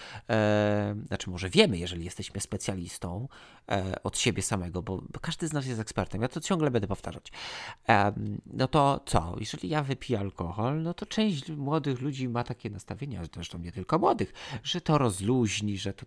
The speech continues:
no to rzeczywiście tak jest po części, bo tam łatwiej się coś opowiedzieć, łatwiej się może i tańczy, tam ułatwiają to różne rzeczy,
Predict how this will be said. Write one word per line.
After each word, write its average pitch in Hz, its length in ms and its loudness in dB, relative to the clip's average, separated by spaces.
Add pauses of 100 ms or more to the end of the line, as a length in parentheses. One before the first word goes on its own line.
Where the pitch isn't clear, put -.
no - 100 -12
to 381 160 -2
rzeczywiście 170 640 4
tak 277 220 4
jest - 160 -2
po 95 100 -4
części, - 400 -8
bo 208 160 0
tam 110 280 0
łatwiej 98 400 -4
się - 200 -8
coś 139 220 -4
opowiedzieć, 180 680 0
łatwiej 85 280 -6
się 101 160 -6
może 120 220 -6
i 143 80 -6
tańczy, 156 580 0
tam 170 240 -2
ułatwiają 110 580 0
to - 80 -8
różne 87 140 -8
rzeczy, - 220 -6